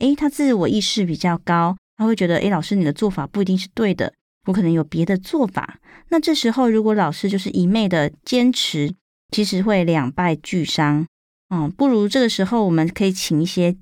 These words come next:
专家学者，引用他们的专业表述或者是他们的研究，来增加家长的信任。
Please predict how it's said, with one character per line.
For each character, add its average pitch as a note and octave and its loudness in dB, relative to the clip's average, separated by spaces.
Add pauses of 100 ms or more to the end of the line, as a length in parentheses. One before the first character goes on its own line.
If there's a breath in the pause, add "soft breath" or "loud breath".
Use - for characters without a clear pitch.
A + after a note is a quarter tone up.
专 C#4 2
家 B3+ 2
学 D#3+ -2
者， - -4 (440)
引 F#3 2
用 C#4+ 4
他 C#4 2
们 B3 2
的 F3 2
专 A3+ 2
业 A#3+ 2
表 - -2
述 G#3 -2
或 G3 -2
者 F3+ 0
是 - -6
他 F#3+ 0
们 F#3 2
的 E3+ 0
研 E3 0
究， A#3+ -2 (360)
来 F3 2
增 F#3+ 0
加 F3+ 2 (320)
家 B3+ 0
长 G#3+ 0
的 C#3 -2
信 F3 0
任。 E3+ 0